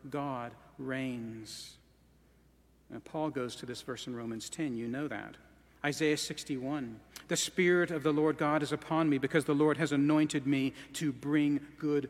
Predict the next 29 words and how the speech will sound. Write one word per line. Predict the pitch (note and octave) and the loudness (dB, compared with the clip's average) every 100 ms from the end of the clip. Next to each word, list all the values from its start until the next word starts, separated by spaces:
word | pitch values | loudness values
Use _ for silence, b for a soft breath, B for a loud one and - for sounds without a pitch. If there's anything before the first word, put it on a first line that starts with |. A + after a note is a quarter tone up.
| - | -8
news | C#3+ C#3 C#3 C#3+ B2+ A#2 - - - | -4 0 2 2 -2 -6 -12 -18 -16
to | |
the | B2+ | -14
poor. | B2 - D3 C#3 B2+ A#2+ G#2+ - _ _ _ _ - | -14 -12 -6 -4 -4 -8 -16 -20 _ _ _ _ -14
He | |
sent | C3+ - D3+ D3+ | -10 -6 -6 -6
me | |
to | B2+ B2 | -8 -10
bind | B2+ B2+ B2+ | -8 -6 -6
up | C3+ - | -8 -8
the | C3 | -6
brokenhearted, | C3 A#2+ A#2+ B2 C3 B2+ A#2+ | -6 -6 -10 -8 -8 -8 -10
to | - | -8
proclaim | C#3 - B2+ A#2+ B2 | -10 -6 -4 -2 0
liberty | C#3 C#3 B2+ B2+ | 0 -2 -4 -6
to | B2 | -6
the | B2+ | -8
captives, | - B2+ - C#3 C3 B B B B | -8 -10 -8 -8 -8 B B B B
and | C#3 B2 A#2+ A#2 | -4 -2 -2 -4
the | B2+ B2 C#3 | -2 -2 -2
opening | D#3+ C#3+ - C3+ C3 | -2 -2 0 0 0
of | |
the | A#2+ | -4
prison | - C#3+ B2 B2 | -4 -4 -2 -4
to | A#2 A#2+ | -6 -6
those | A#2+ A#2+ A#2+ | -6 -6 -8
who | - | -10
are | A#2+ | -10
bound." | A2 B2 B2+ A#2+ | -10 -12 -12 -14